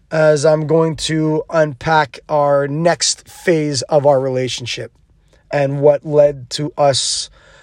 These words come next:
becoming husband and wife and mother and father of our beloved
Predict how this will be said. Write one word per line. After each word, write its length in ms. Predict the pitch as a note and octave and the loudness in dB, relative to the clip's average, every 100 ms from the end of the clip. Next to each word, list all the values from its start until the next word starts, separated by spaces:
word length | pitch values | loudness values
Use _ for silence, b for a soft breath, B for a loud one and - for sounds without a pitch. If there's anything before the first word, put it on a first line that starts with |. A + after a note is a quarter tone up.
| b _ | b _
becoming 560 | C#3+ - D#3 D3 D3 | -8 2 2 2 -4
husband 460 | C#3+ A#2 D#3+ E3 G#3 | -4 0 0 2 2
and 100 | F#3+ | 4
wife 360 | D#3+ D3+ B2 - | 2 0 -4 -4
and 280 | D3+ C#3+ C#3 | -2 0 0
mother 480 | C#3 D3+ E3+ E3+ - | 0 2 0 0 -2
and 160 | D#3 C3+ | -8 -2
father 460 | D#3+ D3+ C#3 C3+ | 2 2 0 -4
of 340 | C#3+ C#3 C3 A#2 - | -2 0 0 -4 -2
our 360 | C#3 C3 C3+ A#2 B B B B B B | 2 2 0 -4 B B B B B B
beloved 600 | D3+ D#3 F#3 F3+ F3+ C3+ | -2 2 2 2 -4 -8